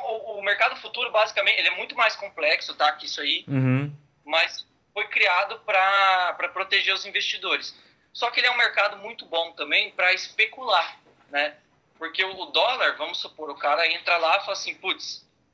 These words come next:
Speaker 1: eu, pelo cenário, por tudo que tá acontecendo e tal, eu acredito que esse dólar vai subir mês que vem, ou, sei lá, né, no meio do ano e tal, nas eleições." O cara acredita que o dólar vai subir.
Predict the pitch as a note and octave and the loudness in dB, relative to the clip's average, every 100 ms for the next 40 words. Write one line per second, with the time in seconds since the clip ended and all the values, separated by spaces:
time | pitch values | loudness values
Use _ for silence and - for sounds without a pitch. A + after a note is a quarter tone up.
0 | _ - E3 G#3 G#3+ G3 G#3 - A3+ E3 | _ -10 -8 -6 -2 -2 -2 -2 -4 -2
1 | D3+ E3 G3+ F#3+ D#3+ D3 E3 D#3+ G#3+ G#3 | 2 4 6 4 2 -6 -14 -14 -18 -14
2 | - F#3+ F#3 F3 - F#3+ G3+ F#3+ F#3+ G3 | -2 -2 0 -8 -2 -2 0 0 0 0
3 | F3+ F3 F#3+ - - G3 F3+ G3 F#3+ F3+ | -4 -2 -6 -8 -10 -4 0 0 0 0
4 | F#3+ - C4 - D#3 D#3 - _ _ _ | -2 -4 -10 -10 -6 -6 -6 _ _ _
5 | _ _ _ _ _ - D3+ D#3+ - D#3 | _ _ _ _ _ -4 -4 -2 -4 -2
6 | C3+ C#3+ F3+ E3+ C#3+ C#3+ D#3+ D3+ C#3+ D#3 | 2 2 2 2 2 0 0 -6 -4 -2
7 | D3 C#3 C3+ C#3+ C#3 C3+ C3 C3+ C3+ C#3 | 2 2 4 0 0 -2 -4 -6 -8 -10
8 | B2+ _ _ _ _ C#3 C#3+ D#3+ D#3 D3 | -12 _ _ _ _ -8 0 0 0 -2
9 | C#3+ F3+ F3 D3+ C3+ D#3+ D#3+ D3 C#3 D#3+ | 0 2 4 2 0 2 4 2 0 2
10 | D3+ - D3 E3 F3+ D#3+ - - _ _ | 2 0 -2 0 2 0 -6 -12 _ _
11 | _ - D#3 F3+ G3+ G#3 - G3 - A#3 | _ -2 2 2 2 -2 0 -2 0 -4
12 | A#3 A3+ G#3+ F#3 F#3+ G#3+ G#3 G#3 B3+ - | -8 -10 -4 2 2 2 -2 -4 -8 -6
13 | D#3 - | -6 -6